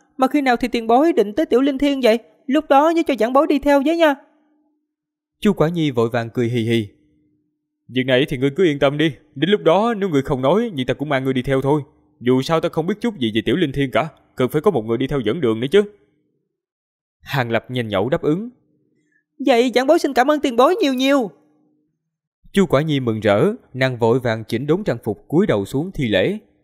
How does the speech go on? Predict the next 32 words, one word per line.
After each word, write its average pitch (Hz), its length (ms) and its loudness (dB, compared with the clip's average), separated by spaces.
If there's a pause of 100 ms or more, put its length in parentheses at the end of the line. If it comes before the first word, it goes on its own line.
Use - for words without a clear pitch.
(460)
Hàng 127 220 -4
Lập 120 140 -2
gật 120 160 -4
đầu 113 200 0
không 127 200 -6
nói 147 160 -2
gì 117 120 -2
nữa, 117 300 -2 (260)
hắn 165 280 -6
tiếp 254 200 0
tục 120 140 -2
điều 110 140 -2
khiển 113 260 -6
phi 123 140 -4
xa 117 420 -4
hướng 170 280 -2
về 98 120 -2
phía 143 100 -8
trước 196 240 -4
lao 123 140 0
đi. 135 220 -2 (640)
Với 139 160 2
tốc 240 180 -2
độ 110 160 6
mà 117 140 -4
Hàng 110 180 -6
Lập 104 160 -4
dùng 113 220 -4
toàn 113 280 -2
lực 107 180 -4
điều 107 140 0
khiển, 127 380 -4